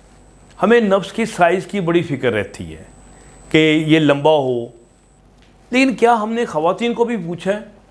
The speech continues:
कि वो क्या चाहती हैं? बंदे की ख्वाहिश तो यही है कि लंबा, लंबे से लंबा, लंबे से लंबा, बारह इंच का हो, ठीक है ना? और हर, हर बंदे का ये एक ड्रीम होता है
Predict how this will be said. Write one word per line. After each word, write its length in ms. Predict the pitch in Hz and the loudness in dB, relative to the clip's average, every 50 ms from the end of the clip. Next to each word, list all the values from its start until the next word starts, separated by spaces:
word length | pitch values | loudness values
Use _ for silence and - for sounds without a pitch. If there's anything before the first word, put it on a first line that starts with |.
| _ - - - - - _ _ - - - | _ -20 -20 -20 -20 -20 _ _ -20 -12 -2
कि 460 | 208 214 220 220 220 220 214 208 - - | 0 2 4 4 4 4 2 0 -4 -4
वो 160 | 175 165 247 247 | 0 2 2 2
क्या 200 | - 240 226 196 | 4 2 0 2
चाहती 420 | 147 180 156 147 - 143 135 127 | 2 0 0 0 -2 -8 -6 -6
हैं? 220 | 110 98 90 87 - _ _ _ _ _ _ _ _ _ _ _ _ _ _ - - - - - - - - - - 139 | -6 -8 -10 -14 -20 _ _ _ _ _ _ _ _ _ _ _ _ _ _ -20 -20 -20 -20 -20 -20 -18 -18 -16 -10 -4
बंदे 380 | 120 139 156 185 180 220 220 | 0 2 2 4 4 2 2
की 120 | 180 220 208 | 2 0 -2
ख्वाहिश 320 | 156 170 190 190 190 185 | 2 2 2 2 2 0
तो 80 | 185 185 | -2 -2
यही 240 | 170 170 180 180 | -2 -2 0 0
है 80 | 180 170 | 0 0
कि 80 | 170 170 | 0 0
लंबा, 460 | 160 160 156 156 151 160 160 156 156 | -2 -2 -2 0 2 4 4 4 2
लंबे 340 | 151 147 143 143 143 151 135 | 0 -2 -4 -4 -4 -4 -2
से 140 | 135 143 | -2 -4
लंबा, 360 | 139 143 143 139 135 135 139 139 | -4 -4 -6 -4 -2 -2 -2 0
लंबे 280 | 131 131 127 131 131 | -2 -4 -4 -4 -4
से 80 | 127 127 | -2 -2
लंबा, 280 | 123 123 120 127 127 | -4 -4 -2 0 -2
बारह 280 | 120 117 139 160 156 156 | 0 2 0 2 2 2
इंच 240 | 151 147 135 - - | 0 0 -4 -8 -6
का 120 | - 135 | -2 0
हो, 280 | 123 110 95 85 85 85 - - _ - _ _ _ _ _ _ _ _ - - _ - - | 0 0 0 -4 -8 -14 -20 -20 _ -20 _ _ _ _ _ _ _ _ -20 -20 _ -14 -2
ठीक 200 | - 151 175 170 | 0 0 2 2
है 60 | 185 | 0
ना? 200 | 160 156 151 170 - - - - - - - - - - - | 0 0 -4 -6 -10 -20 -20 -20 -20 -20 -20 -20 -14 -2 2
और 320 | 160 151 147 151 143 123 135 | 4 4 4 4 2 2 2
हर, 220 | 156 160 156 139 | 2 2 2 0
हर 160 | 131 165 170 | 0 0 0
बंदे 300 | 165 156 160 151 151 151 | 0 -2 -2 0 0 0
का 120 | 143 147 147 | 0 0 -2
ये 220 | 147 143 143 143 | -2 -2 -4 -4
एक 180 | 131 123 117 104 | -4 -6 -10 -8
ड्रीम 260 | 120 139 147 147 143 | -6 -2 -2 0 0
होता 320 | 127 117 107 - - 101 | -2 -2 -6 -6 -8 -10
है 280 | 87 80 78 - - | -10 -10 -12 -16 -20